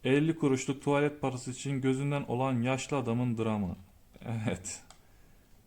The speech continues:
Burada yazık adam ne olmuş ya. Evet arkadaşlar, gördüğünüz gibi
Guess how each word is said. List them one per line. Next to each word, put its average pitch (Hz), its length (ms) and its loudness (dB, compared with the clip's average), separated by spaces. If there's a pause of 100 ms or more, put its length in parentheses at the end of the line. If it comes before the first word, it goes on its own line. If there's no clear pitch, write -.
Burada 101 500 -2
yazık 107 360 -8
adam 98 320 -2 (280)
ne 104 120 -4
olmuş 90 460 -4
ya. 90 240 -8 (1000)
Evet 156 180 2
arkadaşlar, 117 400 2
gördüğünüz 143 600 2
gibi 123 340 -4